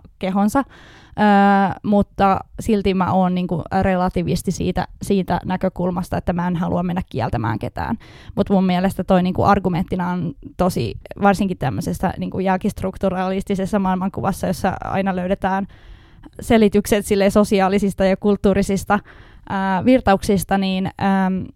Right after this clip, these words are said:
ihmisten yksittäisilläkin toimilla on aika paljon vaikutusvaltaa siihen, että nämä asiat normalisoituu.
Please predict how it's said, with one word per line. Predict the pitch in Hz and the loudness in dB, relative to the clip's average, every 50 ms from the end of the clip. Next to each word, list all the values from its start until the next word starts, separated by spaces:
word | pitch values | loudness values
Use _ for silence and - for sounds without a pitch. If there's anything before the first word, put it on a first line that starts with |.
| _ _ - - | _ _ -10 -2
ihmisten | - 220 202 214 202 - - 208 196 196 | 0 2 2 2 0 0 0 0 2 2
yksittäisilläkin | 214 - - 196 - - 180 190 190 196 190 185 - 190 190 | 0 0 0 -4 -2 0 0 0 0 0 -2 0 -2 -2 2
toimilla | - 208 208 208 185 180 180 175 | 4 6 6 6 4 0 -2 -2
on | 180 185 | -2 0
aika | 185 185 190 | 0 0 0
paljon | 185 - 180 185 175 180 175 180 | 0 0 0 0 0 -2 -4 -2
vaikutusvaltaa | 185 190 185 185 190 190 190 - - - - - - 107 - | 0 0 0 0 -2 -4 -4 -4 -4 -4 -4 -4 -4 -4 -4
siihen, | - - - - 185 185 - - | -4 -4 -4 -2 -2 -2 -2 -4
että | 165 - - | -4 -4 -4
nämä | 180 185 185 175 | -2 -2 0 0
asiat | 175 190 - 180 185 196 | 0 0 0 0 0 2
normalisoituu. | 180 180 180 185 180 170 - - - 180 180 190 - 190 - - 190 | 2 2 2 0 -2 -4 -4 -2 -2 -2 -2 0 0 0 2 2 0